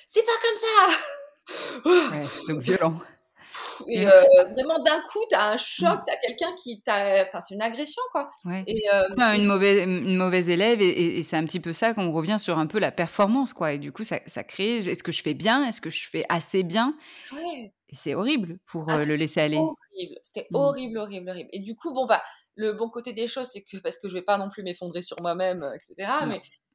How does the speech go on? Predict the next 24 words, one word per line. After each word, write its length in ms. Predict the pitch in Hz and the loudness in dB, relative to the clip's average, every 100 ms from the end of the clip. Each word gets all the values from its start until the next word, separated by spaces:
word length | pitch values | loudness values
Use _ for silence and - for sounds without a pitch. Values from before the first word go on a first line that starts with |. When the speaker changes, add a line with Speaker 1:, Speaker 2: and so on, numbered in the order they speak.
| _ | _
Speaker 1:
le 120 | 220 | -10
bon 180 | 208 262 | -8 -8
côté 280 | 254 247 247 | -6 -6 -6
des 160 | 233 233 | -6 -8
choses, 320 | - 247 247 | -4 -4 -4
c'est 180 | - 214 | -10 -12
que, 280 | - 214 196 | -10 -8 -6
bah, 220 | 185 180 | 0 0
du 140 | 175 196 | 0 -8
coup, 120 | 247 | -8
moi, 120 | 233 | -4
ça 140 | 202 196 | -4 -4
m'a 120 | 175 | -6
permis 400 | 185 180 190 202 | -6 -6 -8 -8
de, 200 | 180 165 160 | -6 -6 -6
de 140 | 175 | -12
me 140 | 175 170 | -14 -10
remettre 320 | 190 202 180 | -8 -6 -8
en 60 | |
thérapie 520 | 180 190 185 196 - 202 | -10 -6 -6 -6 -10 -20
pour 220 | 170 160 | -14 -10
essayer 280 | 165 - 185 | -10 -12 -14
de 120 | 165 | -12
retrouver 920 | 143 - 220 220 - 233 196 220 190 | -12 -10 -6 -6 -8 -16 -10 -10 -10